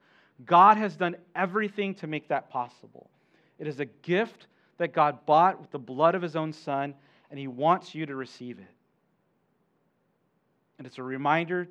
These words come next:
to the Hebrews that this was God's plan from the beginning.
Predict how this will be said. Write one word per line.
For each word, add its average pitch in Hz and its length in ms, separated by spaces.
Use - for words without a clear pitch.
to 135 220
the 117 100
Hebrews 202 1000
that 127 300
this 202 280
was 214 160
God's 175 480
plan 170 480
from 160 200
the 151 100
beginning. 127 540